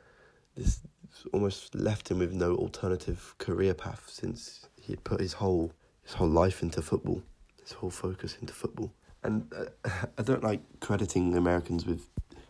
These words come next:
doing better than us when it comes to sports, but I much prefer their collegiate system, and, and, and I think it's just overall a lot safer for, for the athletes. If I'm not mistaken, I think i-, in the States, a-, anyone, any player who wants to play professionally must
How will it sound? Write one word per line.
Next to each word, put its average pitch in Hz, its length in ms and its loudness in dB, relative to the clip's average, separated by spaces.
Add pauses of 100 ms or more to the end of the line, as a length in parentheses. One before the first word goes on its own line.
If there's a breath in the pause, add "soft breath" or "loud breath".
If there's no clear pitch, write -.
(340 loud breath)
doing 92 260 4
better 92 200 4
than 92 160 2
us 90 200 -2
when 95 80 2
it - 100 0
comes 95 240 -2
to 95 60 -4
sports, - 400 2
but - 300 -2 (600 loud breath)
I - 100 4
much 110 320 4
prefer 107 360 4
their 95 140 4
collegiate 98 480 2
system, 90 420 -2
and, 98 80 0
and, 95 260 0
and 95 160 -2
I 101 40 0
think 98 340 -4 (220)
it's 110 140 -4
just - 120 -4
overall 92 560 4
a - 80 -2
lot 90 220 2
safer - 500 -2 (160)
for, - 320 -2
for - 160 -4
the - 80 0
athletes. - 640 -4 (100)
If 117 60 -6
I'm 110 80 2
not 110 140 2
mistaken, 90 560 0
I - 100 -4
think 85 400 -4
i-, - 200 -4
in 92 180 -2
the 85 240 -2
States, - 640 -6 (160)
a-, - 200 -6
anyone, 92 680 -2
any 92 160 -2
player 95 360 0
who 92 220 -6
wants 82 240 -4
to 76 160 -4
play 92 240 -6
professionally 82 560 -6
must 80 380 -6